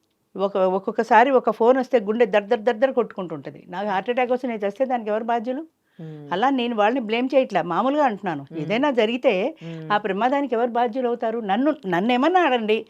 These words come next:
Speaker 2: మ్మ్.
Speaker 1: లేదా అసలు ఒక్క విషయం చెప్తాను, "అమ్మ మీరు ఇలా అన్నారు, మాకు బాధ కలిగింది, అది
Speaker 2: మ్మ్.
Speaker 1: తీయించేసండి" అని ఒక్క మాట చెప్తే సరిపోయేది కదా.
Speaker 2: మ్మ్.
Speaker 1: already తీయించేశాను, ఇప్పుడు అది లేదు.
Speaker 2: మ్మ్.
Speaker 1: తీయించేశాను, మేము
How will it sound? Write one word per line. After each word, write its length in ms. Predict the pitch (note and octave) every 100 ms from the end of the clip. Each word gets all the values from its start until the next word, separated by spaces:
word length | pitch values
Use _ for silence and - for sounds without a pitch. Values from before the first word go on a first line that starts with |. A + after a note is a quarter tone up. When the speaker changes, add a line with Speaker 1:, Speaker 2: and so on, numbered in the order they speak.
| -
Speaker 2:
మ్మ్. 160 | E3 D#3+
Speaker 1:
లేదా 260 | G#3+ C4 C4
అసలు 380 | A#3 G#3+ B3+
ఒక్క 200 | A3+ G#3+
విషయం 300 | D4 C#4 D#4
చెప్తాను, 440 | A#3+ A3 G3 F#3+ D4 _ - -
"అమ్మ 200 | G3+ C4
మీరు 220 | C#4+ A#3+
ఇలా 180 | A3+ G#3+
అన్నారు, 280 | G#3+ A#3 C#4
మాకు 240 | C4 A3+
బాధ 200 | G3 G#3
కలిగింది, 420 | A#3 G#3 F#3+ F3+
అది 180 | - F#3
Speaker 2:
మ్మ్. 100 | G3
Speaker 1:
తీయించేసండి" 520 | C#4 D#4+ D#4+ D4+ D4+
అని 80 | D4+
ఒక్క 180 | C#4 D4+
మాట 280 | C4+ C4 C#4
చెప్తే 220 | C#4+ C#4+
సరిపోయేది 440 | C4 A#3 A3+ A#3 G#3+
కదా. 160 | G#3+ A3+ F3
Speaker 2:
మ్మ్. 220 | E3+ D#3+ D3
Speaker 1:
already 260 | G3 C4 D#4+
తీయించేశాను, 640 | D4+ D4+ D4+ C#4+ F#3+ E3
ఇప్పుడు 240 | D#3+ E3+
అది 140 | E3 E3
లేదు. 360 | F#3 B3 D#3 - -
Speaker 2:
మ్మ్. 360 | E3+ E3+ D3+ C#3 _ _ _ _
Speaker 1:
తీయించేశాను, 540 | A#3+ C#4+ D4 C#4+ C#4+ D4+
మేము 260 | C4+ A3+